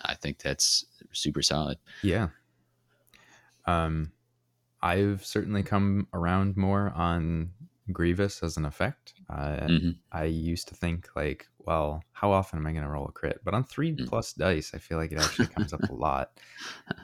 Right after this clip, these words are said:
Speaker 2: Um,
Speaker 1: I, <laughs> I was definitely moaning about that. I was like, "Man, it feels like every time I'm playing against Grievous these days, they're like, you know, like, 'Well, if I, if I trigger Grievous, I'll just one-shot you,'"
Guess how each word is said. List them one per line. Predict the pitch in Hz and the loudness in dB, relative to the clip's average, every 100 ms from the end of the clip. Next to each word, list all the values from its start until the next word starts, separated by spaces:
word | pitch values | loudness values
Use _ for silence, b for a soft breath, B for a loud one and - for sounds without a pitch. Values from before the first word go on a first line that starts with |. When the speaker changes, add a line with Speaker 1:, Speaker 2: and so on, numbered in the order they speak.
| - | -8
Speaker 2:
Um, | 73 71 69 - | -4 -4 -2 2
Speaker 1:
I, | 87 - - - - | 2 2 -12 -8 -2
<laughs> | 139 - - - | -2 -2 -10 0
I | 90 | 4
was | 98 95 | 4 4
definitely | 98 98 90 | 2 4 2
moaning | 90 90 92 90 | 4 4 4 2
about | 82 82 82 | 4 2 2
that. | 87 85 - | 4 4 2
I | |
was | 82 87 | 0 0
like, | 78 80 - B B B - | -2 -2 -6 B B B -4
"Man, | 113 104 | 2 2
it | |
feels | - 123 107 | 4 2 4
like | 85 | 4
every | 101 98 | 4 4
time | 101 | 6
I'm | 92 | 4
playing | 87 92 90 | 4 4 4
against | 82 82 | 4 2
Grievous | 85 82 82 - | 4 6 4 2
these | 76 76 | 0 2
days, | 78 73 76 | 2 2 0
they're | - 73 69 | -2 -2 -2
like, | 69 - - B B B B _ | -2 -6 -16 B B B B _
you | 82 | -4
know, | |
like, | 73 67 67 - | -2 -2 -6 -10
'Well, | - 110 117 | 0 4 4
if | 90 | 4
I, | 82 76 71 73 | 0 0 -2 -4
if | 80 | -6
I | 71 | -2
trigger | - 110 90 | 0 2 2
Grievous, | 90 117 82 - | 4 6 4 2
I'll | 69 | -2
just | 73 | 0
one-shot | 90 92 82 78 71 | 0 2 2 0 0
you,'" | 69 64 | -2 -2